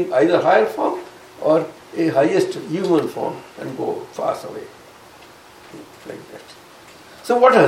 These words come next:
these? Please explain. So one of them. So out of four, this one is explained. If you want to get washed off all the negativities, what are left, and that has come to such a soft state out of grace,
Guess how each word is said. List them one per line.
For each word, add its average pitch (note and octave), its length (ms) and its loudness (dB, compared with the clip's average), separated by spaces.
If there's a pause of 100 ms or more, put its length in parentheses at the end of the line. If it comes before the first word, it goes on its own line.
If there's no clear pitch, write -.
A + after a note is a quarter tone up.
these? A#2+ 100 -4
Please E3+ 280 2
explain. - 540 -2
So - 160 -6
one D3 260 2
of A2+ 80 -4
them. G#2+ 200 -6 (540)
So - 60 4
out F#3 260 4
of F#3+ 180 4
four, F3+ 340 4 (280)
this E3+ 180 0 (120)
one C3+ 100 0
is B2+ 100 -6
explained. - 500 -6 (1400)
If C#4 140 0
you C#4+ 100 6
want C#4 340 8
to D4+ 100 6 (380)
get A#3+ 240 4
washed A#3 300 6
off - 400 4
all A3 200 6
the A#3+ 160 8
negativities, A3 720 2 (220)
what G3 140 2
are G#3+ 180 6
left, G#3+ 380 6 (680)
and G3 240 0
that G3+ 220 6
has A3 180 8
come G3+ 300 2
to G#3+ 160 0
such G#3 180 2
a G#3 300 4
soft A3+ 460 2
state - 440 2 (1200)
out D#3+ 220 4
of D3+ 160 2
grace, C#3+ 360 4